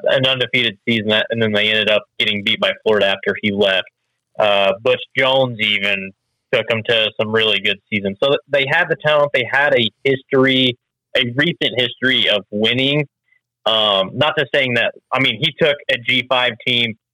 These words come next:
to the playoffs, which is unheard of. It is, it's, which is a huge, huge accomplishment.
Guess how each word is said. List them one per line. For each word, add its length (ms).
to 120
the 180
playoffs, 420
which 200
is 260
unheard 500
of. 140
It 160
is, 80
it's, 160
which 260
is 160
a 80
huge, 320
huge 220
accomplishment. 640